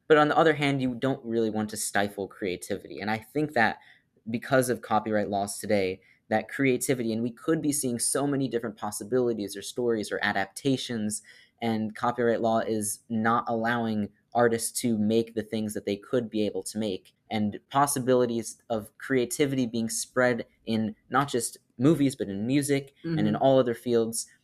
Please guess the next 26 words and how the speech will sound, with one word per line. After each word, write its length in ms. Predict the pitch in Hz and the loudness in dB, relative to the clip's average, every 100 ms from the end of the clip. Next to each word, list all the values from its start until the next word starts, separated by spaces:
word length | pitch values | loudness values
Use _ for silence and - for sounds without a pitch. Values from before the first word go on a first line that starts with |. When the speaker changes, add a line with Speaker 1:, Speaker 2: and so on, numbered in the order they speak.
| _ | _
Speaker 1:
I 80 | 117 | -4
feel 180 | 139 127 | 2 4
like 160 | 120 | 4
copyright 440 | - 120 117 110 - | 2 0 2 0 -2
is 100 | - | -6
kind 200 | 117 104 | -4 -4
of 80 | |
limiting 460 | 98 107 104 98 92 | -2 -2 -2 -2 -6
how 180 | 90 98 | -4 -6
creativity 600 | - 104 95 - 95 92 | -4 -4 -4 -4 -6 -8
could 240 | - 92 | -4 -4
be 300 | 92 92 87 - | -4 -4 -6 -6
used. 520 | 101 98 - - - _ _ | -4 -4 -4 -12 -14 _ _
So 160 | 143 | 6
obviously 340 | 143 135 127 123 | 6 6 4 2
that's 240 | 107 107 | 0 0
a 60 | 104 | -4
negative, 400 | 92 95 95 - | -4 -2 -4 4
but 140 | 143 | 6
I 100 | 127 | 6
do 140 | 135 131 | 6 4
see 160 | - | 2
where 120 | 110 101 | 2 0
you're 100 | 90 | -2
coming 260 | 90 85 | -6 -10
from. 200 | - 92 | -14 -20